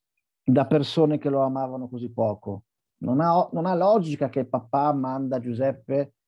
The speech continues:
sapendo il rischio. E gli avrebbe potuto infatti mandare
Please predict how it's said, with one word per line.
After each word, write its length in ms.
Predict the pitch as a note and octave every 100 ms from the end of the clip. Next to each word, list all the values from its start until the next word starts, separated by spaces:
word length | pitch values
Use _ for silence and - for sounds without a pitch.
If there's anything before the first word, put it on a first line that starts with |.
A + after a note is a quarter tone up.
| _
sapendo 1000 | - - C#3 - D#3 D3+ C3+ A#2 G#2+ G2+ _ _ _ -
il 200 | C3 B2
rischio. 640 | B2 A2 - F2+ E2+ F2 _ _ - _
E 200 | - A#2
gli 100 | D3
avrebbe 320 | E3 D#3 D#3+ D#3+
potuto 320 | D#3+ F#3+ F#3+
infatti 400 | G3 A3 A3 C#3
mandare 600 | B2 C3 D3 C3 A2